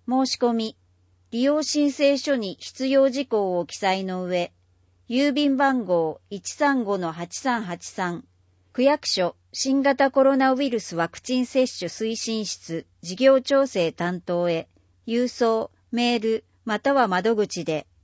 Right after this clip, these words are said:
区役所八階。Eメール、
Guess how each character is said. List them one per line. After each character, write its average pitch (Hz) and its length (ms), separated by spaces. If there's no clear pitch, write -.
区 226 100
役 240 220
所 170 160
八 160 280
階。 165 360
E 277 200
メ 277 220
ー 202 60
ル、 165 200